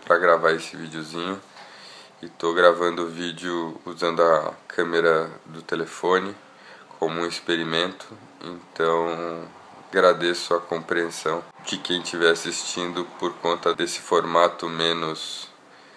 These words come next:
standard pra televisão. Você pergunta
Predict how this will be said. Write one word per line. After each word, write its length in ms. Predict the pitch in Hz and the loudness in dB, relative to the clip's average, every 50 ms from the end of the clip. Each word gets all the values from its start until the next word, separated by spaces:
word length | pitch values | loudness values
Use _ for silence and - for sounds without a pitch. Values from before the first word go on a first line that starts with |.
| - - - - | -20 -20 -20 -12
standard 680 | - - - - - 92 92 90 90 82 82 82 - - - - - - - | -10 -10 -8 -2 2 2 2 2 4 2 2 2 2 -4 -16 -20 -20 -10 -4
pra 140 | - 82 85 | -2 -2 -2
televisão. 580 | - 85 85 87 82 87 82 80 82 76 78 - - - - - _ - - | 0 -2 -4 -4 -4 -6 -8 -4 -6 -6 -6 -8 -18 -20 -20 -20 _ -20 -12
Você 400 | - 101 110 107 107 - 135 131 | -2 -2 0 2 2 0 0 -2
pergunta 960 | 127 - - 113 98 101 92 95 107 120 131 123 113 - - 98 85 82 82 | -2 4 6 6 6 6 4 0 0 0 0 -2 -4 -2 2 2 2 2 2